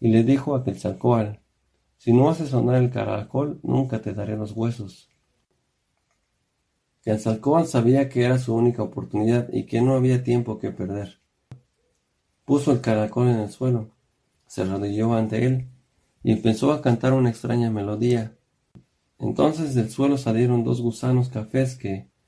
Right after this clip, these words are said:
al percibir la melodía, subieron al caracol y rápidamente lo perforaron, haciendo varios hoyos a través de la superficie. Una vez terminada su tarea, desaparecieron.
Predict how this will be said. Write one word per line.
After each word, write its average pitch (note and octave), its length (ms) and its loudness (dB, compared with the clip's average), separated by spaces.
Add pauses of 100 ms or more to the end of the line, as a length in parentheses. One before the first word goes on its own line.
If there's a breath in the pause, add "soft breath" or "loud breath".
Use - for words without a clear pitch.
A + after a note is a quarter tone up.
(260)
al F#2 180 -6
percibir G#2 440 0
la A#2 100 2
melodía, G#2+ 500 -2
subieron A2+ 560 0
al G2 140 -4
caracol G2+ 600 -4 (640)
y A2 100 -2
rápidamente B2 760 2
lo G#2+ 160 -6
perforaron, A2+ 640 -4 (880)
haciendo C3 460 2
varios A#2 340 0
hoyos A#2+ 320 -2
a F#2 100 -10
través G2+ 300 -8
de G#2 100 -4
la F#2+ 120 -4
superficie. G#2 800 -10 (800)
Una C#3 260 4
vez C#3+ 260 0
terminada A#2+ 500 2
su B2 160 -6
tarea, A2 460 -4
desaparecieron. A2 960 -6